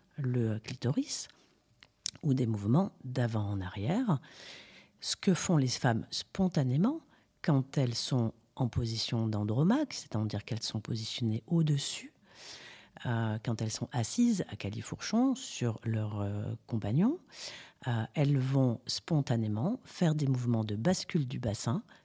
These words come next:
d'avant en arrière pour venir presser le pénis contre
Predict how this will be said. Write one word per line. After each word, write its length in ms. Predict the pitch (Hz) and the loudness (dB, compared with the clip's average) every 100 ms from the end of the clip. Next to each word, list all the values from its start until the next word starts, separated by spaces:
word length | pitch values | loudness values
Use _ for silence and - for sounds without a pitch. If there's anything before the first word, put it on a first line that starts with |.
| - | -10
d'avant 440 | 135 151 143 127 110 | -2 2 4 4 2
en 120 | 104 | 0
arrière 480 | 98 101 98 214 _ - - - | -2 -2 -4 -6 _ -20 -20 -4
pour 200 | 180 160 | -2 2
venir 480 | 165 156 139 120 - _ | 4 6 6 2 -2 _
presser 640 | - - 208 - 180 156 - _ - | 0 2 2 2 2 0 -2 _ -8
le 160 | 127 110 | -4 -2
pénis 640 | - 151 233 294 - - _ - - _ _ _ | 2 6 6 4 0 -8 _ -20 -20 _ _ _
contre 640 | - 214 180 131 - - | 4 6 6 2 -4 -6